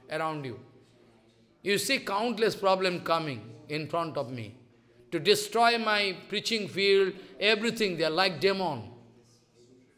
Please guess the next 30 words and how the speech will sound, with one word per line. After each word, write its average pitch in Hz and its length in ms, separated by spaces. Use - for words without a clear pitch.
They 190 120
cannot 220 360
allow 196 280
me 160 180
to 123 140
do. 107 220
They 180 100
like 202 240
to 196 80
break, 165 520
rapture. 151 500
I 175 180
am 208 240
t-, 196 100
going 196 240
to 196 100
take 208 300
it 180 100
a - 20
very 180 220
positive 165 500
way. 113 240
Very 196 240
good. 165 220
It 196 120
is 208 80
the 214 160
arrangement 233 340
of 233 80
Nityananda. 240 560